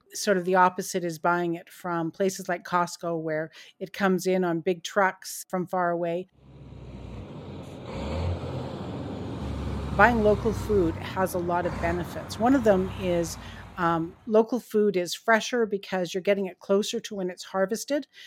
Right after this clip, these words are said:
And so you're getting higher vitamin and mineral content and higher nutrition and better flavor too. And the other benefit of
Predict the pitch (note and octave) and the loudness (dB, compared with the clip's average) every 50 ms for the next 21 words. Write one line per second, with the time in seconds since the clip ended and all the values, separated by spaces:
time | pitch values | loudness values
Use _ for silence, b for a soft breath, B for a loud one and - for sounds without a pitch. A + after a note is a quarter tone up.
0 | B B B B _ - G3 G3 G3 G3+ F#3+ F#3+ - A#3+ A3+ G3+ A#3 A#3 A#3 A#3 | B B B B _ 4 6 6 6 6 4 0 0 -2 0 2 2 2 2 2
1 | G#3+ G#3 - - _ - - - - - A#3+ A#3+ A3+ G#3+ G3+ G3 F3+ E3+ - G#3 | 0 -2 -6 -10 _ -14 -12 -6 -2 0 2 4 4 4 4 2 2 4 6 6
2 | A#3 A#3+ A#3+ A3+ G#3 F#3+ F3+ F3 F3 F3+ G3 G#3+ A3+ A3 G#3+ G#3 G3 - - G3+ | 8 6 6 2 2 2 0 0 0 2 4 4 4 4 2 0 -2 -4 -6 -6
3 | G3 G3 G3 F#3+ - G3 G3 F#3+ F#3 F#3+ F#3 F#3+ - - - F#3 E3+ E3 E3 E3 | -4 -4 -4 -4 -2 -2 0 0 0 -2 -2 -6 -10 -12 -8 -4 -4 -2 -4 -4
4 | - - - G3 G3+ G3+ G3 F#3+ F#3 E3+ E3 - - - G#3 G3+ - - A#3+ B3 | -6 -4 -2 0 2 2 2 2 2 0 -2 -4 -6 -4 -4 -4 -4 -4 -4 -2
5 | C4 C#4 B B B B B B B - C4 C#4 D4+ D4 A3+ - C4 C4 B3+ A#3+ | -4 -4 B B B B B B B 2 6 6 8 8 6 6 4 4 2 2
6 | A#3 - - A3 A3 A3 A3 F#3 F3 E3+ E3+ - - G#3 G#3 F3 D#3+ D#3 _ _ | 0 0 0 2 2 2 2 0 -2 -4 -4 -4 -2 0 0 0 -2 -6 _ _
7 | _ _ _ _ _ _ - - - B3 A#3+ A#3+ A#3+ B3+ C#4+ E4+ F4+ F4+ D#4+ - | _ _ _ _ _ _ -12 -4 -2 0 4 6 8 8 8 6 4 2 0 -4
8 | _ _ _ - G#3 F#3 G#3+ G#3 G#3 G3+ G3 - - F3 E3 E3 - - - G#3+ | _ _ _ -4 2 4 6 6 6 4 2 0 -2 -4 -4 -4 -8 -12 -6 -2
9 | F#3+ F3+ F3+ F3 F3 E3 | 0 0 2 0 0 -4